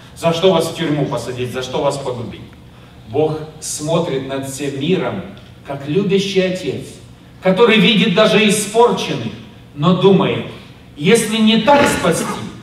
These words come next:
то как по-другому можно вас спасти и помиловать? Если не так, то еще как можно вас помиловать?» Вот здесь смотрите, что мы видим по итогам. Вот я представляю это как три,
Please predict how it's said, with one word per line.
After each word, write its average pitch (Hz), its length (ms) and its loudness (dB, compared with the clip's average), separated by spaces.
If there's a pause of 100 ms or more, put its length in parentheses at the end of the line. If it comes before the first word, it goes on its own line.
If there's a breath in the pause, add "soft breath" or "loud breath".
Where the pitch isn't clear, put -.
(420)
то 214 140 0
как 285 280 2
по-другому 254 680 6
можно 147 400 2
вас 135 300 0
спасти 135 460 -8
и - 20 -8
помиловать? 117 640 -6 (340 loud breath)
Если 294 340 4
не 294 200 8
так, 320 340 6
то 330 80 2
еще 302 580 4
как 175 220 0
можно 170 320 2
вас 147 160 2
помиловать?» 135 500 -6 (920 loud breath)
Вот 202 180 4
здесь 262 300 0
смотрите, 233 440 0
что 196 200 0
мы 196 140 4
видим 185 360 2
по 180 160 4
итогам. 175 460 0 (1160)
Вот 196 200 2
я 233 140 6
представляю 226 720 4
это 202 220 4
как - 380 -2
три, 226 640 -4